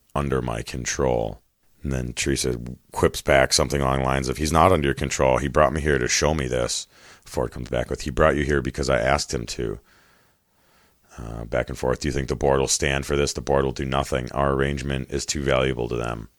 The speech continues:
They test me every now and again. I think they enjoy the sport of it.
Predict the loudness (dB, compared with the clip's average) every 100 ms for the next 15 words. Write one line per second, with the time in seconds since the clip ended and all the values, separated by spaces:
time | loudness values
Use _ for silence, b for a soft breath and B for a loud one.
0 | _ -4 0 2 2 0 -2 -2 -2 -4
1 | -4 -6 -8 -8 -8 -12 _ -4 -2 0
2 | 0 0 0 0 0 0 2 2 0 -4